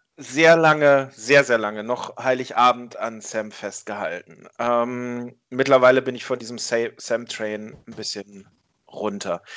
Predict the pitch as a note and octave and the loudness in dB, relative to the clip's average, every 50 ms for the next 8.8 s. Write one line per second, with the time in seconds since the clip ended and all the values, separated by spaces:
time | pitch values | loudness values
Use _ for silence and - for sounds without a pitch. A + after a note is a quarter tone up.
0 | - - - C#3 C3 - - C3+ C#3+ D#3 D#3+ D3+ D3 - - - - _ _ - | -18 -4 0 0 2 6 6 6 8 8 6 2 2 -2 -10 -16 -18 _ _ 0
1 | C3+ C3+ C3 C3 B2+ B2+ B2+ B2+ A#2+ B2 A#2+ _ _ _ _ _ _ _ _ _ | 4 4 6 4 4 0 -4 -10 -10 -12 -16 _ _ _ _ _ _ _ _ _
2 | _ _ C#3+ C#3 C3+ B2 A#2+ C3 C#3 D3 D3 C#3+ C#3 C3 C3 A#2 A#2+ - - B2+ | _ _ -10 -8 -4 2 4 4 4 4 2 -2 -6 -4 -2 -2 -2 -4 -6 -8
3 | - - B2+ B2+ B2 B2 B2 - - - - - - - - - _ - B2 B2+ | -2 0 2 4 4 2 0 -2 -8 -20 -20 -20 -20 -20 -20 -16 _ 0 0 2
4 | - C3+ B2 A#2+ A2+ - G#2 A2+ A#2 A#2 A#2 A#2 A#2 - - C3+ C3+ C#3 C#3 - | 2 2 0 -2 -2 -4 -6 -6 -6 -6 -8 -12 -12 -2 0 2 2 2 0 -2
5 | - C3 - - - B2+ C3 B2 B2+ B2 - B2 - - - A#2+ A#2 B2 B2 A#2 | -4 -10 -12 -10 -8 -8 -8 -6 -6 -6 -8 -8 -10 -4 -2 -2 -2 -2 -4 -14
6 | - - _ _ _ _ _ _ - C3+ - - B2+ - - - B2 - C3 B2+ | -18 -20 _ _ _ _ _ _ -20 -10 -8 -6 -6 -6 -6 -8 -10 -12 -12 -12
7 | B2 B2 B2 _ - A#2 B2+ B2+ B2 A#2+ B2 B2+ C3 _ _ _ - - C3+ B2+ | -12 -14 -16 _ -20 -20 -20 -18 -18 -18 -18 -18 -20 _ _ _ -2 2 2 2
8 | A2+ - C#3 D#3+ F3+ E3+ D#3+ D3+ D3+ D3 D3 - D3 C#3+ C3 - | 2 2 2 2 4 6 6 6 4 4 0 -4 -4 -4 -6 -10